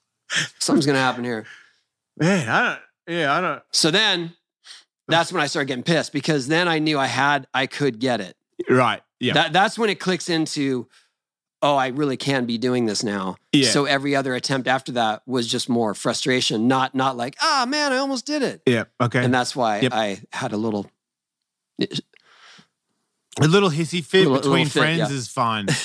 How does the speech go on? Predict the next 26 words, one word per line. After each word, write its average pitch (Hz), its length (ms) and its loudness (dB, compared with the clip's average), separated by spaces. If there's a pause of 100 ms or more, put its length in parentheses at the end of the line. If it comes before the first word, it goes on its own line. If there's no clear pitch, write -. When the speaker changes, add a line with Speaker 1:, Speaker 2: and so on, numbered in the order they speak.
(380)
Speaker 2:
But 151 100 2
it 156 80 2
also 165 400 0
is 147 160 0
a 143 60 -4
little 143 200 -2
bit 131 140 -2
of 120 100 -2
a, 117 220 0
"Oh, 131 180 0
man, 139 220 0
I 135 80 0
hope 143 180 -2
I 135 140 0
didn't 139 180 -4
inconvenience 135 800 -2
your 123 100 -2
afternoon 120 520 -2
by 110 200 0
telling 113 320 -4
you 110 80 0
you 107 80 0
should 101 160 -6
try 107 240 0
this 98 220 -10
trick." 98 320 -4